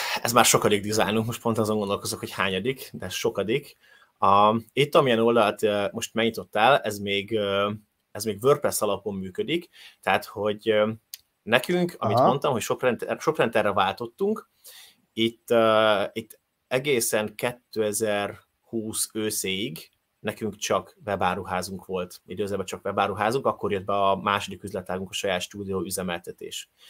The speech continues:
Speaker 1: És, ö, szerettük volna egy olyan, ö, tehát, hogy szerettünk volna egy oldalt, ami, hát előbb is láthattad, ez, ez, ez csak egy fő oldal volt, ahol,
Speaker 2: Aha.
Speaker 1: ahol összegyűjtjük a, a, a fő funkciókat. Itt, ö,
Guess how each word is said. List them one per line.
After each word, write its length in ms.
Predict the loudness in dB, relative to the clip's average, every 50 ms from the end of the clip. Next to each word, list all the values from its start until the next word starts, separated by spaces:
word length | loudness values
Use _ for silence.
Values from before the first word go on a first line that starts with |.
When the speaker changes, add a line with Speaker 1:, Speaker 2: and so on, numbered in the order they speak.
| -20 -20 -20 -20 -20 _ _ _ _ _ _ _
Speaker 1:
És, 540 | -4 -2 2 4 4 4 4 2 0 0 0
ö, 300 | 2 2 4 4 4 2 0
szerettük 560 | 0 -2 0 2 2 0 0 -4 -14 -16 -12
volna 680 | -6 -2 0 0 0 2 2 2 4 4 2 2 -2 -10 _ _ _
egy 240 | -8 -8 -4 0 0
olyan, 460 | 2 2 2 0 -2 -4 -8 -14 _ _ _ _ _ _ _ _ _ _ _ _ _ _ _ _ -10
ö, 60 | -8
tehát, 420 | -8 -6 -6 -6 -6 -4 -4 -2 -2
hogy 240 | -2 -4 -4 _ _ _ -14 -4
szerettünk 420 | 0 2 2 2 2 0 -4 0
volna 320 | 2 2 4 4 2 0
egy 180 | 0 -2 -2 0
oldalt, 460 | 2 2 4 6 8 8 8 6 6
ami, 280 | 2 0 0 0 0 -2
hát 120 | -2 -2
előbb 180 | -2 -2 -4 -4
is 120 | -6 -2
láthattad, 540 | -2 -2 -2 -2 -4 -12 -8 -4 -4 -2 -2
ez, 200 | -2 -4 -4 -6
ez, 180 | -8 -8 -8 -8 -8
ez 100 | -8 -10
csak 180 | -10 -10 -10
egy 100 | -10 -10
fő 220 | -8 -4 -2 0 2
oldal 400 | 2 0 0 0 0 -2 -2 -2
volt, 380 | 2 4 4 4 4 2 -2 _ _ _ _ -16 -8
ahol, 260 | -4 -2 0 4 6 8
Speaker 2:
Aha. 120 | 8 8
Speaker 1:
ahol 180 | 6 6 4 0
összegyűjtjük 680 | 0 -2 -4 -6 -6 -6 -6 -8 -8 -8 -10 -6 -2
a, 240 | 0 2 4 4 2 2 0 -6 _ _ _ _
a, 80 | 0 2 4 4 2
a 60 | 2 -2
fő 220 | -4 -2 -4 -4
funkciókat. 840 | -4 -4 -6 -6 -6 -4 -2 0 0 2 4 6 6 6 6 4 0 _ _ -20 -20 -20 -20 _ _ _ -6
Itt, 280 | -6 -6 -6 -6 -2
ö, 60 | 0